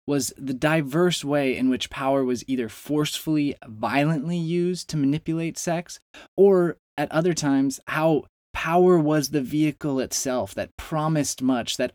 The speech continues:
offered rewards, that turned sex not into something that was beautiful, something that's relational, something that's intimate, but rather into something that was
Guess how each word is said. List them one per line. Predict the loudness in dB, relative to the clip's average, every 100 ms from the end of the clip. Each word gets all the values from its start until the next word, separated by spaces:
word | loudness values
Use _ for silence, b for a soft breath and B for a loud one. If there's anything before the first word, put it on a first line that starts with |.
| -2
offered | 0 0 -2 -2
rewards, | -2 -2 0 2 0 0
that | -4 -6 _ _ -4
turned | 0 0
sex | 2 0 0 -4 -10 _ -8
not | 0 2 4
into | 4 2
something | 2 2 2 4 4
that | 2
was | -2 -6
beautiful, | -8 2 4 4 2 0 2
something | 0 -2 2 2
that's | 2 -4
relational, | -4 0 0 0 -2 -2
something | -2 -4 -2
that's | -4 -6 -2
intimate, | 0 0 -2 -2
but | -6 -10
rather | -6 -4 -2
into | -4 -6
something | -6 -4 -4 -4 -6
that | -6
was | -8 -10 -10